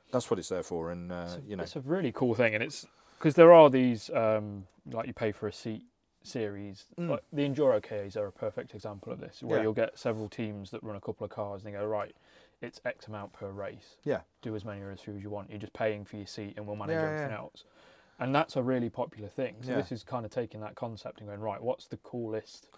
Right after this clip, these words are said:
Speaker 1: Yeah, it's,
Speaker 2: we can
Speaker 1: it,
Speaker 2: do with that?"
Speaker 1: exactly.
Speaker 2: And it's
Speaker 1: That's taking that
Speaker 2: classic
Speaker 1: concept
Speaker 2: Le Mans, the
Speaker 1: to,
Speaker 2: pinnacle.
Speaker 1: to,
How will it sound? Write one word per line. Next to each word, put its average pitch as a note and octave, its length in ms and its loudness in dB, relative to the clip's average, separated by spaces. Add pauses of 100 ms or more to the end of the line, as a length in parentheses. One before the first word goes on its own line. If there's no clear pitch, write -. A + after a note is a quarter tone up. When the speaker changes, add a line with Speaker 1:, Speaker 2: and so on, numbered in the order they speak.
(220)
Speaker 1:
Yeah, B3+ 180 10
it's, E3 260 4
Speaker 2:
we C3 100 6
can D3 160 0
Speaker 1:
it, A2+ 40 -6
Speaker 2:
do C#3 180 4
with A2 60 0
that?" - 60 6
Speaker 1:
exactly. D#3+ 320 10
Speaker 2:
And A#2 80 2
it's A#2 40 2
Speaker 1:
That's E3 240 4
taking E3+ 340 4
that C#3+ 180 -2
Speaker 2:
classic A2 200 -4
Speaker 1:
concept C3 300 -2
Speaker 2:
Le A#2+ 80 -2
Mans, A#2 220 -4
the C3 80 2
Speaker 1:
to, A#2+ 140 4
Speaker 2:
pinnacle. A#2 260 -2
Speaker 1:
to, A2+ 400 0